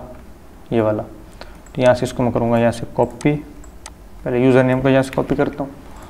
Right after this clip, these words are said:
और यहाँ पे लिखते हैं इसके hover पे।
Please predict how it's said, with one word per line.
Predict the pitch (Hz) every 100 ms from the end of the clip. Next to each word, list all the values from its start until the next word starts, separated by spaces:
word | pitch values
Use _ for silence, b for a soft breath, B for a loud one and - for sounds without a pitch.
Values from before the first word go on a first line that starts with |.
| B - - - - 127
और | 113 117 -
यहाँ | 135 113
पे | 110
लिखते | 113 - -
हैं | - - - - - - -
इसके | 165 - 127
hover | 110 117 127
पे। | -